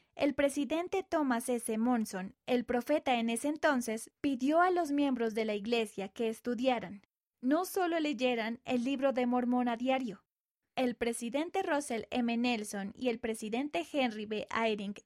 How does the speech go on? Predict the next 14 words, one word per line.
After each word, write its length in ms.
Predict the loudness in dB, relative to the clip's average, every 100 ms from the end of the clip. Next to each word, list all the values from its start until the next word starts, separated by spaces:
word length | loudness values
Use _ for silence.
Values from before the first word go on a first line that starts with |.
| -8
siguieron 560 | -6 0 2 2 0
el 140 | -2 0
consejo 440 | 0 2 0 0
del 160 | -2 -2
profeta 600 | -4 0 0 0 -2 -4
y 120 | 0
hablaron 420 | 2 4 2 2 0
de 80 | 0
lo 140 | -2
que 100 | -4
sucedió. 600 | -8 -8 -6 -4 -4 -6 _ _ _ _ _ _
Un 200 | 0 2
apóstol 560 | 0 4 2 4 0 2
obediente. 720 | 2 0 0 -2 -6 -14